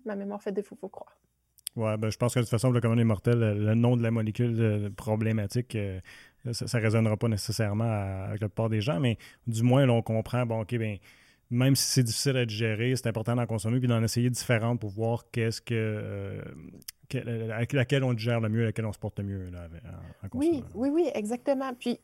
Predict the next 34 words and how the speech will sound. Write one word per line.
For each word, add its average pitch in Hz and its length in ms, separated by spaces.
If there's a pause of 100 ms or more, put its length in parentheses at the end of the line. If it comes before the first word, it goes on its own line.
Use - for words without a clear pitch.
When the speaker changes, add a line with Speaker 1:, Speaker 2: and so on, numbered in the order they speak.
(160)
Speaker 1:
c'est - 280
possible 254 560
que 247 220
malgré 220 460
vos 220 180
essais, 208 500
ça 196 120
demeure 247 500
toujours 233 320
difficile 226 400
à 208 80
digérer. 202 480
Donc 196 240
à 190 60
ce - 140
moment-là, 233 440 (460)
ben, 190 120
ce 196 120
sont 247 180
des 226 160
groupes 220 240
qu'on 247 160
peut 247 120
continuer 247 640
en 196 200 (160)
petite 359 520
quantité 285 520
à 262 40
intégrer, 226 520 (140)
Speaker 2:
Hmm. 104 180 (200)
Speaker 1:
mais 208 160
il 208 60
faut - 160
surtout - 420